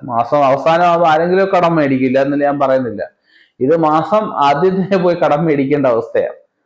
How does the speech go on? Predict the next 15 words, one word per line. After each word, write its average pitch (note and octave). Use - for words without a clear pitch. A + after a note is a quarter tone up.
വരവിനെക്കാളും D#3+
കൂടി F#3
ചിലവാകുമ്പോൾ F#3
സ്വാഭാവികമായിട്ടും F3+
കടം E3+
മേടിക്കേണ്ട D3+
അവസ്ഥ C3+
ഉണ്ടാവും. F2+
അപ്പൊ -
അത് D#3
ഞാൻ, D3
എൻ്റെ F#3+
ഒരു F#3+
വീക്ഷണത്തിൽ F3
മൂന്ന് A3